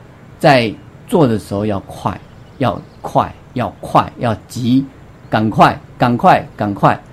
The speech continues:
但结果有比较好吗？各位，我们想想，是追到了就马上赚呢，还是等到了才会马上赚？低阶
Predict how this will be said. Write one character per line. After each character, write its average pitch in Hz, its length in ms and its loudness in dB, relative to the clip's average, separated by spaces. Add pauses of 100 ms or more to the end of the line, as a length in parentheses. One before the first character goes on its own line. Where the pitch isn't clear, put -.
(260)
但 185 160 0
结 165 140 -2
果 139 160 2
有 139 120 6
比 143 120 -2
较 147 160 4
好 113 200 2
吗？ 117 240 -2 (1040)
各 175 120 0
位， 185 140 2
我 139 60 4
们 120 200 2
想 123 220 0
想， 120 240 0 (1400)
是 185 320 2 (260)
追 190 180 4
到 185 240 8
了 117 200 2
就 151 180 4
马 101 180 4
上 123 240 0
赚 120 280 2
呢， 98 260 -4
还 123 140 -4
是 151 120 0
等 104 300 -4
到 120 180 2
了 101 200 -4 (360)
才 113 120 -2
会 104 100 2
马 92 180 -2
上 90 240 -4
赚？ 87 200 -4 (3750)
低 185 160 0
阶 151 400 6